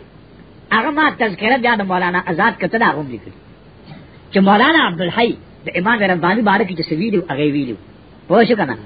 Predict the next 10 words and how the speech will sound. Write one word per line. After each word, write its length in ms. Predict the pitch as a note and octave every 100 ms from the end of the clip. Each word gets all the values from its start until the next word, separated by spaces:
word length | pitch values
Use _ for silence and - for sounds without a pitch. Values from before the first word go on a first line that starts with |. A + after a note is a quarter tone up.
| -
خو 100 | D#3
زه 100 | A3
بیا 140 | A#3 B3
وروسته 240 | A3+ F#3
شوی 220 | - G#3
نه 60 | F#3
یم. 140 | E3 - -
داسې. 200 | D3+ - - - - - - - -
او 120 | D3+ D#3 - -
دې 120 | -